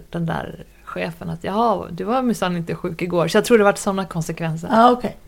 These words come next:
Speaker 2: Ja.
Speaker 1: Och om det var bra eller, eh, dåligt,
Speaker 2: Ja.
Speaker 1: det vet jag inte heller.
Speaker 2: Nej.
Speaker 1: Men visst, visst är det så. Och det
Speaker 2: Ja.
Speaker 1: kan jag komma ihåg själv från när jag var tonåring. Eh,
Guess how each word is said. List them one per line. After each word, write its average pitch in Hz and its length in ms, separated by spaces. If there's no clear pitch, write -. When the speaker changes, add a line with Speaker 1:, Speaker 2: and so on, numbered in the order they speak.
Speaker 2:
Ja. 196 200
Speaker 1:
Och 196 120
om 185 140
det 185 120
var 339 120
bra 277 240
eller, 240 680
eh, 214 60
dåligt, 214 380
Speaker 2:
Ja. 233 60
Speaker 1:
det 269 60
vet 277 120
jag 294 80
inte 233 140
heller. 226 200
Speaker 2:
Nej. 202 300
Speaker 1:
Men 262 160
visst, 285 260
visst 240 260
är 240 60
det 240 80
så. 220 240
Och 151 120
det 226 60
Speaker 2:
Ja. 226 100
Speaker 1:
kan 233 100
jag 233 80
komma 175 180
ihåg 156 60
själv 294 240
från - 160
när 170 60
jag 147 60
var 165 60
tonåring. 165 640
Eh, 143 480